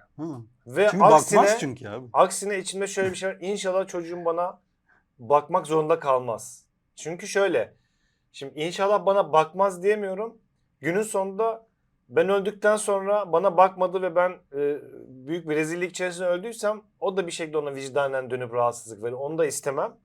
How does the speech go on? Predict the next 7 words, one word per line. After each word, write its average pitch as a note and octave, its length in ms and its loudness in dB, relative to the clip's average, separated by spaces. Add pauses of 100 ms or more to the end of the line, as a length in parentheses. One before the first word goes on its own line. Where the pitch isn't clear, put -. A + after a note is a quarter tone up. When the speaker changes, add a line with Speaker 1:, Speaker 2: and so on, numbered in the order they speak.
(200)
Speaker 2:
Ama A3 460 4 (200)
bana F#3 240 6
bakmak G#3 360 4
zorunda F#3+ 340 4
kalmasını F#3+ 480 2
da F3 60 0
istemem. C#3 480 -2